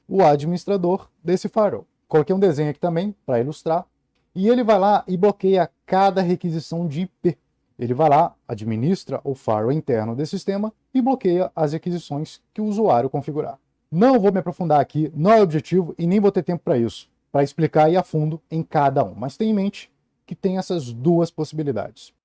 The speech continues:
Quais são os aplicativos recomendados aqui? Nesse caso, eu vou recomendar aqui apenas do tipo V P N, tá? Do tipo I P Tables. Já vou falar aqui. Bom, NetGuard, um deles, aplicativo gratuito de código aberto para dispositivos Android.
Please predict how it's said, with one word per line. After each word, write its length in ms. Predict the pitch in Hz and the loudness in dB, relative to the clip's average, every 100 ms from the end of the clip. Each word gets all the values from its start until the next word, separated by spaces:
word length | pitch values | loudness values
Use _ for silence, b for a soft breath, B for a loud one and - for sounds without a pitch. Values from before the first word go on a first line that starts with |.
| _ - | _ 0
Quais 220 | 269 254 | 0 2
são 180 | 247 233 | 0 0
os 80 | 226 | 0
aplicativos 520 | 214 220 202 196 180 | -2 -4 -4 -4 -2
recomendados 600 | 196 202 196 185 185 196 | 0 0 0 2 2 0
aqui? 280 | 208 247 254 _ - | 0 0 -2 _ -12
Nesse 320 | 180 202 214 | -4 -4 -4
caso, 480 | 214 214 196 220 196 - | -2 0 0 -6 -10 -6
eu 120 | 160 | -2
vou 240 | 165 180 | 0 0
recomendar 460 | 151 156 165 151 151 | 0 -4 -4 0 0
aqui 120 | - | 0
apenas 480 | 151 156 170 160 - _ _ - | -2 -2 -2 -6 -10 _ _ -10
do 160 | 151 165 | -6 -4
tipo 440 | - 175 185 156 | -4 -6 -6 -8
V 160 | 117 170 | -6 -4
P 120 | - | -2
N, 320 | 185 156 135 | 0 0 -2
tá? 220 | - 139 - _ _ - | -2 -4 -4 _ _ -12
Do 100 | 151 | -8
tipo 220 | 143 156 | -6 -4
I 40 | |
P 140 | 185 170 | -4 -2
Tables. 560 | 185 196 208 - - _ _ _ - | -2 0 -2 -4 -20 _ _ _ -10
Já 180 | 131 226 | -2 0
vou 100 | 208 | 0
falar 240 | 180 156 | 0 0
aqui. 220 | 135 - _ _ _ _ - | 0 -6 _ _ _ _ -2
Bom, 260 | 165 135 - | 2 2 0
NetGuard, 680 | 147 240 - 208 214 214 240 _ _ | -2 -2 2 2 2 0 -8 _ _
um 140 | 202 196 | 0 2
deles, 420 | 175 202 220 - _ - | 2 0 -6 -14 _ -6
aplicativo 520 | 175 170 165 147 156 | -4 0 -2 -2 -2
gratuito 560 | 160 208 - 220 240 233 | 0 0 0 0 0 -2
de 120 | 190 | -2
código 300 | 175 160 165 | 0 0 2
aberto 360 | 190 175 180 160 | 2 0 -2 -4
para 220 | 170 165 | -4 -4
dispositivos 800 | - 170 151 - 165 175 - - | -6 -8 -8 -8 -8 -8 -10 -8
Android. 680 | 190 196 127 131 113 85 | -2 0 4 4 2 -2